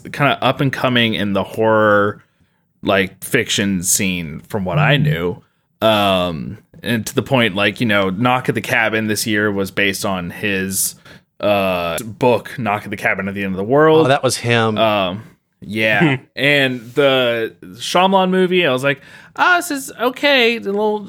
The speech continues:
Speaker 1: straightforward for my taste. Let's see what Tremblay did." And I liked Tremblay's ending better than Shyamalan's. I was like, "Okay, cool. I have optimistic feelings about Paul Tremblay." So I picked up what I thought would be his scariest book,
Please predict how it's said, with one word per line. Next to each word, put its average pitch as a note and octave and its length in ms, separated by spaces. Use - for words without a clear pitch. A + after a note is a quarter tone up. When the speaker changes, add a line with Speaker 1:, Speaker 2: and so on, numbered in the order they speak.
Speaker 1:
straightforward G#3+ 560
for F#3+ 60
my D3+ 160
taste. E3+ 320
Let's E3+ 140
see F3+ 100
what F3+ 120
Tremblay F#3+ 360
did." G#2 260
And B2+ 140
I D#3+ 80
liked A3+ 260
Tremblay's F3 500
ending C3 460
better B2+ 320
than C3 160
Shyamalan's. C3 600
I - 20
was B2+ 60
like, E3+ 160
"Okay, C4 260
cool. A3+ 480
I C#3+ 200
have D#3+ 520
optimistic F3+ 640
feelings G#3 300
about A#2+ 200
Paul G2+ 200
Tremblay." F#2+ 340
So C#3 160
I B2+ 80
picked A3 320
up C3+ 240
what C#3+ 140
I F#3+ 80
thought F#3+ 180
would C#3+ 120
be B2+ 160
his B2 160
scariest F#3 640
book, F2+ 340